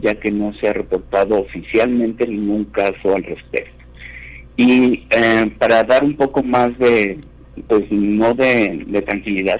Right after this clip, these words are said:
sino de, de mandar más alerta a toda la población, tanto médica como no, por la su-, población en general, es que, eh, si antes decíamos, "No, no te preocupes, es una hepatitis A, que se vaya a su casa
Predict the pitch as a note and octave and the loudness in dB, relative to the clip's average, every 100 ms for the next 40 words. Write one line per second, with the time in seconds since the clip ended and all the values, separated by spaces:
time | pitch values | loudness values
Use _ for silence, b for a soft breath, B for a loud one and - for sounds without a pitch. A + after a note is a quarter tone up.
0 | - A#2 A2+ G#2 G2 G2 - B B B | -2 -4 -2 0 -2 -6 -12 B B B
1 | - G#2+ G#2 G2+ G2+ G2 G2 F#2+ G2 - | -4 2 2 2 0 0 -2 -4 -6 -12
2 | - - G2 G#2 G#2 G#2+ G#2+ G#2+ A2+ C3 | -16 -10 0 2 2 2 0 0 0 0
3 | C3+ C3 A2+ G#2 - A#2 G#2+ - F#2 - | -2 -4 -2 -4 -2 -2 -2 -8 -8 0
4 | B2 C#3 - G2 F2+ - G#2+ A2 A#2 A#2 | 2 2 0 -2 -2 -2 -4 -2 -4 -2
5 | G#2 G#2+ A#2 B2+ - C3 - b b - | -2 -2 -2 -4 -8 -8 -8 b b -8
6 | G2 G2+ G#2+ A2 G#2 - B1+ D#2+ G#2 G2+ | -4 -2 0 0 -4 -12 -14 -4 0 2
7 | F2+ - G#2+ - G2+ G2 G#2+ A#2+ A#2 G#2 | 2 0 -2 0 0 0 0 0 -2 -2
8 | F#2 D#2+ F2 - A2 G#2+ - A2+ - B | 0 -2 -4 -4 -4 -2 -2 -2 -4 B
9 | B B B - G#2 G#2 G2 - G#2+ A2+ | B B B -2 2 2 0 -2 2 4
10 | C3 D3+ C#3 B2+ G#2+ B2+ B2 B2+ D3+ D#3+ | 4 2 0 0 -2 -2 -2 0 2 2
11 | D3+ D#3 C#3 C#3 B2+ C3 B2 C3+ C3 A2+ | 0 -6 -4 -4 -4 -6 -4 -4 -4 -8
12 | B2 A#2+ A2+ B2+ C3+ C#3 A2 A2+ A#2+ B2 | -8 -8 -6 -4 -6 -6 -6 -2 -2 -4
13 | A#2 - B2+ C#3 C#3 C3 B2 | -8 -2 2 2 0 -2 0